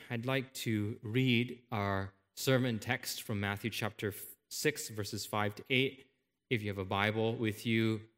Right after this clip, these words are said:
uh, on your phone app, wherever you are, please grab it as well, and we can follow along in our text today. Given our particular circumstances that we are facing right now, I want to say that this text that we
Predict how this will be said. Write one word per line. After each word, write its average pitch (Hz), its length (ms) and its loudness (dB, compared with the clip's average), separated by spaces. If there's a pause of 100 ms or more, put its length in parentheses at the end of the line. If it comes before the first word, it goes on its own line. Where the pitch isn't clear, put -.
uh, 95 320 -6
on 98 240 -6
your 92 160 -8
phone 104 280 -4
app, 98 240 0
wherever 98 320 0
you 98 140 0
are, 98 140 0
please 117 260 -4
grab 87 300 -4
it 92 120 -2
as 95 160 -12
well, 92 200 -2
and 90 100 -4
we 92 80 -6
can 98 100 -2
follow 95 320 0
along 90 260 -4
in 87 60 -6
our 85 80 -6
text - 360 -10
today. 92 340 -4 (760)
Given 143 320 4
our 117 300 4
particular 120 540 2
circumstances 131 1300 0
that 92 140 2
we 107 140 2
are 98 100 4
facing 113 520 2
right 101 200 0
now, 101 440 0 (500)
I 135 80 2
want 151 160 0
to 127 60 -4
say 120 220 2
that 107 200 -2
this - 320 -2 (100)
text - 400 -2
that 123 180 -8
we 117 280 0